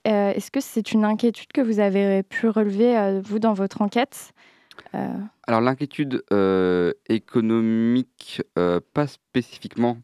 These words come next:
Speaker 2: moi, par rapport à mes questions dans mon enquête.
Speaker 1: Mhm.
Speaker 2: Par contre, euh, moi, j'ai un exemple qui m'a vraiment frappé,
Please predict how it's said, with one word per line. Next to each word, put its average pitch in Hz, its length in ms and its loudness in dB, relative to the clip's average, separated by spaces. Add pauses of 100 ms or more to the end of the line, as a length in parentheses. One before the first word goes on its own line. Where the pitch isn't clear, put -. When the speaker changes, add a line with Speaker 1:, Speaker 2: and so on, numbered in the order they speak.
Speaker 2:
moi, 113 300 2
par 127 80 -2
rapport 110 220 0
à 107 60 4
mes 110 120 0
questions 120 260 -4
dans 110 120 2
mon 104 100 0
enquête. 101 440 -4
Speaker 1:
Mhm. 226 320 0
Speaker 2:
Par 101 160 -8
contre, - 380 -2
euh, 101 220 4
moi, 117 160 2
j'ai 127 100 -2
un 113 40 2
exemple 113 240 0
qui - 100 -6
m'a 107 80 2
vraiment 113 160 0
frappé, 123 420 -2